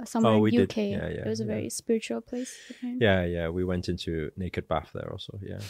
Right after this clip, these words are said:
Speaker 2: Yeah.
Speaker 1: Uh, so it's more to do with, like, spirituality.
Speaker 2: That one, that one was, yeah,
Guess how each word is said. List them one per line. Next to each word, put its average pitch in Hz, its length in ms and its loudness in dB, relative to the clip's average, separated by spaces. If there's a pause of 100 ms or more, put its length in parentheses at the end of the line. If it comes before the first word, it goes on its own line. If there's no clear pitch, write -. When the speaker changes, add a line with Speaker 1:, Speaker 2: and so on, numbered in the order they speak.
(320)
Speaker 2:
Yeah. 220 120 -10
Speaker 1:
Uh, 214 40 -6 (300)
so - 160 -4
it's - 320 -8
more 220 180 -2
to 226 100 -4
do 208 140 0
with, 196 80 -8
like, - 140 -8
spirituality. 190 800 -6 (960)
Speaker 2:
That 151 180 6
one, 156 400 2
that 151 180 6
one 131 200 4
was, 95 380 -2
yeah, 104 220 0